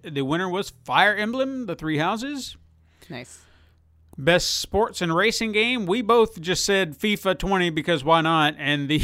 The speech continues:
Speaker 1: <laughs> winner was the most unexpected winner, which was Crash Team Racing.
Speaker 2: Yeah. Nah.
Speaker 1: I was like, "All right.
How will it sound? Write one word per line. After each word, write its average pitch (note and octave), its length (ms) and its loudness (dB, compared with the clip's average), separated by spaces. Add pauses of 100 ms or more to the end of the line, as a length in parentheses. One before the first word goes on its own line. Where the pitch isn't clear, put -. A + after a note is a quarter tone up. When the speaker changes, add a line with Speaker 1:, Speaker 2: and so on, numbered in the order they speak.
Speaker 1:
<laughs> - 100 -2
winner F3+ 500 2
was D3+ 380 0
the D3+ 160 2
most D#3+ 260 2
unexpected F#3 680 -2
winner, C3+ 280 -4
which D3 200 -4
was C#3 140 -6
Crash G3 380 0
Team G#3+ 300 -2
Racing. G#3 560 -2 (760)
Speaker 2:
Yeah. G#3 320 4 (140)
Nah. A3 280 -6
Speaker 1:
I - 840 -20
was C3+ 100 -14
like, B2+ 160 -10
"All C#3 100 -2
right. A#3+ 300 -2